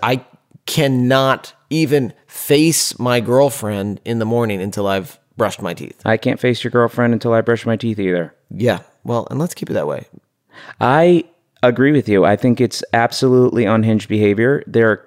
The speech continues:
Speaker 2: going at it, kissing. Somebody's breath is stankin'. I'm guessing it's both of them. You just got that, that dry bedtime mouth.
Speaker 1: Ugh.
Speaker 2: Get out of bed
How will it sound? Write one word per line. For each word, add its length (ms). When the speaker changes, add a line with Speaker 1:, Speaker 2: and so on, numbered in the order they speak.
Speaker 2:
going 320
at 200
it, 100
kissing. 520
Somebody's 560
breath 520
is 220
stankin'. 840
I'm 180
guessing 380
it's 140
both 300
of 100
them. 400
You 120
just 180
got 180
that, 280
that 220
dry 640
bedtime 680
mouth. 400
Speaker 1:
Ugh. 300
Speaker 2:
Get 180
out 120
of 120
bed 400